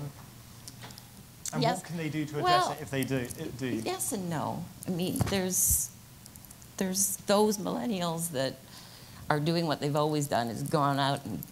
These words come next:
Speaker 2: living and not watching T V. I mean, we all did that as well. And there's those that have actually moved on to different ways. So I, too, am a planner, not a buyer,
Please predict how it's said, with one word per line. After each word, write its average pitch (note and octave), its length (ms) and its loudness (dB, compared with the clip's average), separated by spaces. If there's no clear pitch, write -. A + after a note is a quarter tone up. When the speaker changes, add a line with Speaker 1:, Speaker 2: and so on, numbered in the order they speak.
Speaker 2:
living C3+ 520 2
and C3+ 120 2
not A#2 220 4
watching A2 460 -2
T C3+ 240 2
V. A#2 280 0
I D3+ 60 0
mean, E3 240 0
we E3 140 2
all D3+ 180 4
did C3+ 240 -4
that A2+ 200 0
as A#2+ 180 -4
well. B2 300 2
And D#3 120 -2
there's E3 220 -2
those D#3+ 240 0
that D3 120 -2
have C3+ 120 0
actually A#2 480 0
moved A#2 340 -2
on G2+ 320 -2
to B2+ 100 0
different A2+ 420 -2
ways. G2 260 -2
So D#3 300 -2
I, F#3+ 140 8
too, F#3+ 500 6
am D3 160 2
a C#3 40 2
planner, D#3+ 600 2
not C3 260 0
a B2+ 40 -2
buyer, B2 640 4